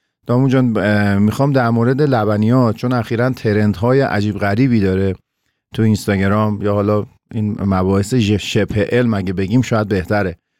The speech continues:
داره اتفاق میفته که شیر رو خیلی تقبیح می‌کنن و حالا اصلاً، اه، وارد سوال شیر می‌شم جلوتر. اول می‌خوام به لزوم مصرف لبنیات یه اشاره‌ای در رژیم‌های غذایی استاندارد بکنیم.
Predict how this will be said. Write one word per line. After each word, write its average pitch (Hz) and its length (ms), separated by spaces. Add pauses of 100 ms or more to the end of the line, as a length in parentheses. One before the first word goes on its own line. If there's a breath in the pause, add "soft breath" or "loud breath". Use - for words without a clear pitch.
(200)
داره 135 180
اتفاق 131 380
میفته 143 360
که 143 200
شیر 143 340
رو 139 140
خیلی 131 340
تقبیح 120 520
می‌کنن 123 540 (560)
و 107 220
حالا 107 320
اصلاً، 110 340 (100)
اه، 90 340
وارد 107 560
سوال 113 400
شیر 127 280
می‌شم 113 360
جلوتر. 92 500
اول 127 300
می‌خوام 160 360
به 131 120
لزوم 143 640 (420)
مصرف 110 360
لبنیات 107 840
یه 135 80
اشاره‌ای 117 360
در 113 160
رژیم‌های 98 400
غذایی 101 440
استاندارد 104 600
بکنیم. 98 500